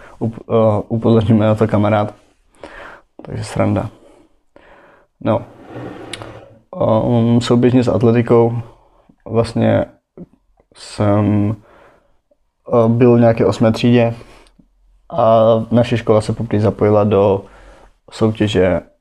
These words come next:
o znaku všestrannosti olympijských vítězů, zkráceně ovov. Bylo to pro, eh, v, v té době to byli žáci osmých tříd a, eh, byly různý kola,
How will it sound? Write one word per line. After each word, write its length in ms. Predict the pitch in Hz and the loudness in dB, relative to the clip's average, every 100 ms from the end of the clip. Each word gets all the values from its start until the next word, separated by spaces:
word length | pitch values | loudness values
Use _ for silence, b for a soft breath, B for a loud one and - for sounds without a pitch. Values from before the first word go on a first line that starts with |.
| _ _ _ - - - | _ _ _ -20 -18 -6
o 320 | - - 117 | -4 -2 0
znaku 280 | 110 110 110 | 0 0 -2
všestrannosti 640 | - 113 - 107 104 - | -2 -2 0 -2 -2 0
olympijských 460 | 107 110 110 - 107 | 0 0 -2 -2 -2
vítězů, 480 | 104 113 113 113 110 B B B _ | 0 0 2 0 -2 B B B _
zkráceně 520 | - 104 104 113 90 | -10 -6 -4 -2 0
ovov. 380 | 139 113 113 - _ _ _ b b b b b b b _ _ - - | 0 0 -2 -8 _ _ _ b b b b b b b _ _ -12 -2
Bylo 300 | 117 113 123 | 0 4 4
to 100 | 117 | 2
pro, 560 | 113 113 110 107 107 107 B B B B B _ - | 2 4 4 4 2 -4 B B B B B _ -12
eh, 40 | - 110 | -4 -2
v, 180 | 107 - - | -4 -10 -20
v 80 | - | -10
té 180 | 113 | -2
době 340 | 113 107 107 104 | 0 2 2 0
to 100 | 107 | 0
byli 220 | 110 110 | 2 2
žáci 240 | 107 - | 2 0
osmých 500 | - 107 107 107 107 - _ _ _ | -4 -4 -2 -2 -2 -12 _ _ _
tříd 440 | - 98 113 127 - _ _ _ _ _ b b b b b b _ _ - | -8 0 0 0 -6 _ _ _ _ _ b b b b b b _ _ -6
a, 760 | 101 101 101 98 101 101 98 - _ _ _ _ _ _ _ _ _ _ - | -2 0 0 0 -2 -4 -6 -10 _ _ _ _ _ _ _ _ _ _ -6
eh, 160 | 113 120 | -2 0
byly 280 | 120 123 | 2 4
různý 280 | 120 117 120 | 6 6 4
kola, 500 | 110 107 117 120 117 | 4 4 2 0 -8